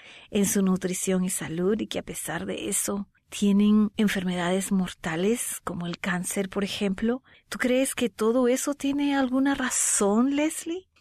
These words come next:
¿No crees que en realidad es injusto y que Dios es injusto con la gente buena y justa en este mundo y todavía sufren?" En búsqueda de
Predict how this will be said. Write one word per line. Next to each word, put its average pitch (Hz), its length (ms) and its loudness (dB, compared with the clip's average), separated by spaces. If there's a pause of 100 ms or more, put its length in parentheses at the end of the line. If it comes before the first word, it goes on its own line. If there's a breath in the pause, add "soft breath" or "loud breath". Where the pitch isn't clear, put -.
(100)
¿No 208 120 -2
crees 247 400 0
que 208 160 2
en 196 140 2
realidad 185 680 2
es - 160 -2
injusto 208 560 -2
y 196 140 -2
que 185 320 -4 (260 soft breath)
Dios 180 480 -2
es 226 160 -4
injusto 214 540 -2
con 196 160 -2
la 202 80 -6
gente 190 440 0
buena 202 720 0 (240 soft breath)
y 180 80 -12
justa - 580 -2 (280)
en 196 180 2
este 202 260 -2
mundo 202 600 2 (300 loud breath)
y 214 140 2
todavía 196 640 0
sufren?" 214 760 -4 (640 loud breath)
En 240 120 4
búsqueda 226 540 2
de 185 240 2